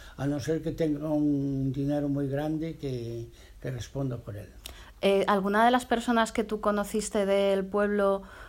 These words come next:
Speaker 2: fueron por el Instituto de Migración?
Speaker 1: No conocí ninguna. No
Speaker 2: O sea,
Speaker 1: conocí
Speaker 2: todos fueron por libre.
Speaker 1: To-, todos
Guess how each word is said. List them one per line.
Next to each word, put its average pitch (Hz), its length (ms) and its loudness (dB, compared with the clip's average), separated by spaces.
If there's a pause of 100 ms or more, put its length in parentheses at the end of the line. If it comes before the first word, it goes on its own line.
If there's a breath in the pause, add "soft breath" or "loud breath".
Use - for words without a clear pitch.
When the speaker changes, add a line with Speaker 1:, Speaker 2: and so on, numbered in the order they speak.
Speaker 2:
fueron 196 420 6
por 202 100 6
el 196 140 6
Instituto 196 480 2
de 190 160 6
Migración? 190 640 2 (400 loud breath)
Speaker 1:
No 147 160 2
conocí 143 380 -2
ninguna. 120 560 -6 (340)
No 131 140 -10 (100)
Speaker 2:
O 139 80 0
sea, 202 140 6
Speaker 1:
conocí 208 40 2
Speaker 2:
todos 220 240 6
fueron 233 280 4
por 190 160 2
libre. 180 440 6
Speaker 1:
To-, 156 200 0
todos 143 260 -4